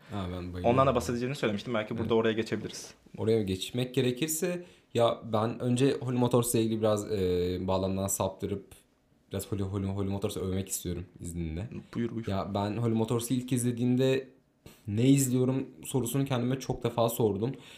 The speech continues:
Speaker 1: Yani filmin ilk yarım saati ayrı bir şey. Yani sonlarına doğru gittikçe o kafamdaki "ne" sorusu, e, çok, çok yer etti.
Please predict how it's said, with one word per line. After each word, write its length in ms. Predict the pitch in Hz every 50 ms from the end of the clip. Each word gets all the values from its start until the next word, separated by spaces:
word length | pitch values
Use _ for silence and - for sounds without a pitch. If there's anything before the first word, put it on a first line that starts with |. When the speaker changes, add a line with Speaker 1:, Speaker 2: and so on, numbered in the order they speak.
| - - -
Speaker 1:
Yani 160 | 95 98 98
filmin 500 | - - 110 107 110 113 117 - - -
ilk 220 | - 123 117 - -
yarım 220 | 123 120 123 123
saati 580 | - - 127 120 123 - - 135 131 131 - -
ayrı 340 | 95 95 92 95 107 110 117
bir 40 | 120
şey. 400 | - - - 135 127 127 123 104
Yani 260 | 104 98 92 92 90 87 -
sonlarına 560 | - - - - 104 104 107 110 117 123 127
doğru 180 | 131 131 127 127
gittikçe 640 | 120 - - - - 135 - - - 160 151 151 - - - - 117 -
o 280 | 143 143 139 - - - - - - -
kafamdaki 640 | - - 139 - 135 131 135 139 139 143 156 151 151
"ne" 120 | 156 160 156
sorusu, 640 | - - 147 135 139 131 - - 160 156 - - - 117
e, 840 | 117 110 113 113 110 110 110 110 110 110 110 110 107 - - - -
çok, 320 | - - 143 143 - -
çok 220 | - - 147 139 139
yer 120 | 143 139
etti. 420 | 139 139 139 - - 107 113 139